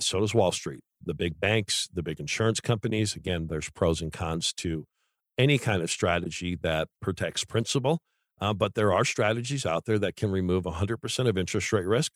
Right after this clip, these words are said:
a hundred percent of, uh, the stock market risk on the downside. And historically, uh, they have returned between five and seven percent. That may make some sense for some people who are content with a portion of their portfolio,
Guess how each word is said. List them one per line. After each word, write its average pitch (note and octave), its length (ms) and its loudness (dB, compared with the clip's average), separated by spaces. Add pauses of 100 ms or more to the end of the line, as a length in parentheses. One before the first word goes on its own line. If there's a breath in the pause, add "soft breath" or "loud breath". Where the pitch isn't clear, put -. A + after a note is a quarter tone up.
a F2 120 -4
hundred G2+ 280 0
percent G#2 480 -2 (160)
of, F#2 320 2 (480)
uh, F2+ 320 2
the E2+ 100 -6
stock A#2+ 360 2
market F2+ 260 0
risk F#2 300 2
on G2 100 2
the F#2+ 80 4
downside. F#2 800 -2
And A2 140 -2
historically, A2+ 1040 2 (400)
uh, F2 160 0
they F#2 180 2
have G2 200 0
returned F#2+ 420 -2
between F2 360 -4
five E2+ 600 -2
and F#2+ 180 0
seven F2 520 -4
percent. A#2 440 0 (440)
That G2+ 260 2
may G2+ 280 2
make F#2 340 0
some A2+ 180 -4
sense F2 340 -4
for - 160 -6
some F#2+ 280 0
people F2+ 400 -4
who F#2+ 180 2
are F#2 100 2
content F#2 640 -4
with E2+ 160 -4
a F2 80 -4 (140)
portion G2+ 360 0
of F#2+ 120 0
their F#2 140 2
portfolio, F#2 800 0